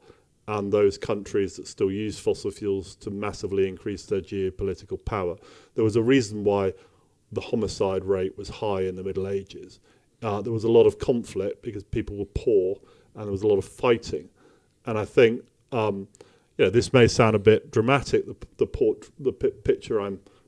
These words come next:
painting, but actually, if you go back to not using fossil fuels and you don't have anything to replace them with,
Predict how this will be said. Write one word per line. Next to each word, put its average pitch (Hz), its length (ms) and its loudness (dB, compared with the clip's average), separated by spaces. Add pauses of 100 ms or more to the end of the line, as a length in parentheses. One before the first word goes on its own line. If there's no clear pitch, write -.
painting, 131 520 -2 (440)
but 123 100 4
actually, 117 600 2 (340)
if - 240 -6
you 123 100 -6 (100)
go 123 220 6
back 117 480 -2 (280)
to 117 100 0
not 113 260 -2
using 110 400 -2
fossil 113 360 -2
fuels 101 420 -4
and 113 100 -2
you 107 100 -8
don't 110 260 0
have 104 160 -4
anything 101 340 -4
to 104 100 -6
replace 104 440 0
them 92 140 -10
with, 90 220 -6